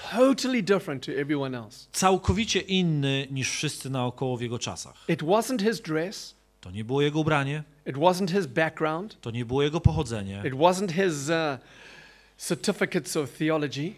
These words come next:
Speaker 2: To nie były jego świadectwa i doktoraty z teologii.
Speaker 1: It was his voice.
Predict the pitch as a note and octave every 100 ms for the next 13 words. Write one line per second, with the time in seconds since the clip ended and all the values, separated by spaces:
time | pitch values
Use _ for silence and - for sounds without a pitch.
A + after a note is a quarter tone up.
0 | - - C#3 D#3+ F#3 G3 F#3 F3 - E3
1 | D3 D#3+ D#3+ - D#3+ D3+ C#3 C#3 C3+ C3
2 | C#3 C3 B2 A#2 - B2 A#2 F#2 D#2+ D2
3 | - _ _ _ _ - C#3 D3+ B2 C3+
4 | B2+ -